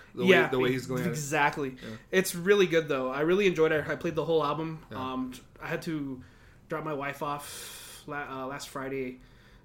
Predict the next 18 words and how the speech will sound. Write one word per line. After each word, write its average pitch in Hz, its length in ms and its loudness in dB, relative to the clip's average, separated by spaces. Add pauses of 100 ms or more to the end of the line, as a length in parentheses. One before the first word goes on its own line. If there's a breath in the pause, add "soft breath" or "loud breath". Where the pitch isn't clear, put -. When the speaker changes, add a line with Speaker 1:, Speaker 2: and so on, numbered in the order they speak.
(140)
Speaker 2:
Um, 127 480 -6 (640 loud breath)
like 143 120 -12
on 160 100 -4
the 143 60 -2
west 143 220 -6
side, 127 240 -6
for 143 80 -10
those 143 120 -4
Speaker 1:
Yeah. - 60 -6
Speaker 2:
who - 60 -4
live 143 100 -2
in 143 60 -8
El 123 80 -6
Paso. 135 320 -2
Speaker 1:
Oh, - 20 2
so 131 160 0
you 131 80 4
had 135 180 2